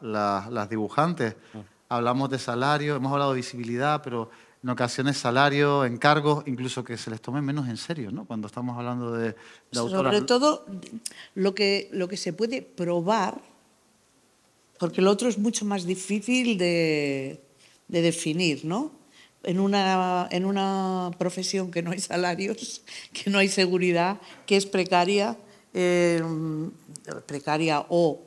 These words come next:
Speaker 3: eh, que se tiene que alimentar de, de, de una constante, em,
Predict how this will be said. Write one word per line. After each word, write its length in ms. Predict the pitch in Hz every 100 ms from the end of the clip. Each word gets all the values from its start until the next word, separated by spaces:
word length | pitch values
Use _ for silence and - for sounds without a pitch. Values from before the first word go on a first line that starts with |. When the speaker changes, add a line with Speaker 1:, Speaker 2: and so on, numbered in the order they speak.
| - - _ _
Speaker 3:
eh, 520 | 165 160 156 151 147 147 143 143 147 143 147 156 _ - - _ _ _ - - _ _ _ _ -
que 120 | 170
se 160 | -
tiene 260 | 151 180 175
que 840 | 180 165 165 160 165 156 156 156 -
alimentar 800 | 160 170 165 165 175 175 160 - - - _
de, 760 | 156 147 170 165 160 156 156 156
de, 140 | 170 156 165
de 180 | 160 165
una 240 | 175 170
constante, 1400 | 170 165 - 185 175 170 175 170 165 165 160 160 156 160 - - _ -
em, 960 | 165 165 160 165 160 160 156 151 156